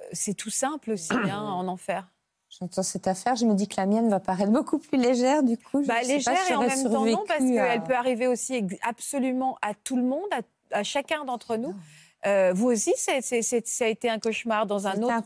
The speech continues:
Speaker 2: cauchemar,
Speaker 1: ça a
Speaker 2: ouais.
Speaker 1: été un cauchemar. Euh, qu'est-ce qui s'est passé ? Vous, un matin,
Speaker 2: Alors,
Speaker 1: vous avez vu débarquer la police, quoi.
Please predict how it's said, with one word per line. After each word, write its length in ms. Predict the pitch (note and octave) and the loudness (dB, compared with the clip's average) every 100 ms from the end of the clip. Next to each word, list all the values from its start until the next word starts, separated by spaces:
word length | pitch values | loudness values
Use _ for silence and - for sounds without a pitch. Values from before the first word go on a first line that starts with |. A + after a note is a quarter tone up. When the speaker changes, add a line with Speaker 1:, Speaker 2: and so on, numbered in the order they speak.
| A#3 | -2
Speaker 2:
cauchemar, 420 | G#3+ - - E3+ E3 | -2 -2 -2 -2 -2
Speaker 1:
ça 120 | A#3 | 0
a 20 | |
Speaker 2:
ouais. 60 | A3+ | 0
Speaker 1:
été 160 | A3+ | -2
un 140 | B3+ A3+ | -4 -4
cauchemar. 520 | A3+ G#3 B3+ D#4 E4 - - - | -4 -6 -4 -2 -4 -8 -20 -8
Euh, 40 | F3 | -4
qu'est-ce 220 | - F#4 | -2 -2
qui 100 | - | -4
s'est 140 | C4 A#3 | -6 -4
passé ? 400 | A3 G#3 - G#3+ | -2 -4 -4 -4
Vous, 240 | A3 D#4 | -2 -2
un 120 | B3+ | 0
matin, 300 | A#3+ A#3 F3+ | -2 -2 -2
Speaker 2:
Alors, 140 | F#3+ G3 | 0 0
Speaker 1:
vous 80 | |
avez 160 | C4+ B3+ | 0 0
vu 140 | B3 | -2
débarquer 340 | B3 A#3+ B3 C#4 | -2 -2 -4 -4
la 120 | B3+ | -4
police, 340 | A3 F3+ - | -4 -8 -10
quoi. 160 | - F3+ | -18 -20